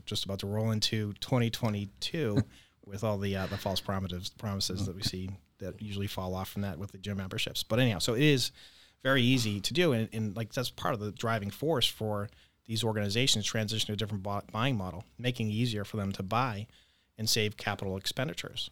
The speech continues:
right? Just build it into the monthly cost. We see that in A W S, right? That consumption model, the constantly pay by the drip. Doesn't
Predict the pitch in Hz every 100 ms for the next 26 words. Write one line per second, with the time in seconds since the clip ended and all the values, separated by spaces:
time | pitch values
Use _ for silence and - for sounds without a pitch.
0 | - 104 104 - 110 123 117 113 101 104
1 | 110 - - - - 98 117 110 104 113
2 | 107 104 110 113 - 92 95 98 - 104
3 | 113 120 101 98 85 87 - 98 98 101
4 | 101 98 _ - 101 101 98 101 98 131
5 | 139 - - - _ _ - 117 117